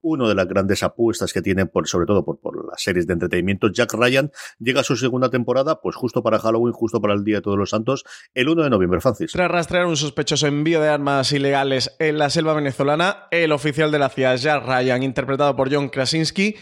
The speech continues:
Speaker 2: se va a dirigir a Sudamérica para investigar qué está ocurriendo. Cuando la investigación de Jack amenaza con desmascarar una conspiración de gran alcance,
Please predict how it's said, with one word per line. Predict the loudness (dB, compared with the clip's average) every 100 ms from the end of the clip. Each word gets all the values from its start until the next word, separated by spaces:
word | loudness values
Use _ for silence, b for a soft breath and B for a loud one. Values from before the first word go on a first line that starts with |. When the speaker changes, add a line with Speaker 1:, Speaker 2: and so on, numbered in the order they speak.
| B
Speaker 2:
se | B 0
va | 2
a |
dirigir | 2 0 0 0
a | 0
Sudamérica | 0 0 2 0 0 0
para | 2 0
investigar | 0 -2 -2 0 -2 -2
qué | 0
está | 2
ocurriendo. | 2 2 0 -4 -6 -10 -4
Cuando | 0 0 0
la |
investigación | 0 0 0 0 0 0
de |
Jack | 0 0 -2 -6
amenaza | -4 -2 0 0 0
con | 0 0
desmascarar | -2 -2 -2 -4 -4 -4 -4 -6 B B B 0
una | 2 2
conspiración | 0 0 0 0 0 0 0
de |
gran | 0 0 0
alcance, | 0 -2 0 -2 -2